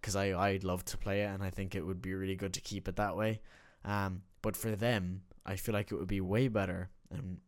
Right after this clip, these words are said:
you know, way more in their favor just to milk the old one as long as they could, get as much money from the store as they could. They have so many more ideas they can throw out.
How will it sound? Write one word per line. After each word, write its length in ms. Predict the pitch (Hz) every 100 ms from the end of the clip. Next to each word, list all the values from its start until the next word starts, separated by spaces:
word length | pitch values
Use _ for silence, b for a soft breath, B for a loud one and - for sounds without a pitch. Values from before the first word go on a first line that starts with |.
| -
you 100 | 107
know, 240 | 98 87 80
way 160 | 101 107
more 180 | 110 107
in 80 | 101
their 140 | 95
favor 440 | - 98 92 85
just 280 | 87 90 -
to 300 | 98 92 92 b b b b 101
milk 560 | 104 104 - - - - - _ - -
the 120 | 98
old 300 | 71 101 95
one 340 | 95 90 92 - -
as 240 | 90 98
long 220 | 107 92
as 100 | 95
they 140 | 92 82
could, 420 | - 95 90 - b b b -
get 120 | 101
as 120 | 95
much 200 | 101 -
money 300 | 101 101 98
from 180 | 92 92
the 80 | 90
store 440 | - 107 98 92
as 100 | 90
they 140 | 92 90
could. 320 | 98 92 -
They 140 | 92
have 180 | 95 90
so 280 | - 120 120
many 200 | 120 120
more 220 | 107 104
ideas 420 | 98 98 98 92
they 80 | 92
can 180 | - 95
throw 340 | 95 92 95
out. 240 | 92 92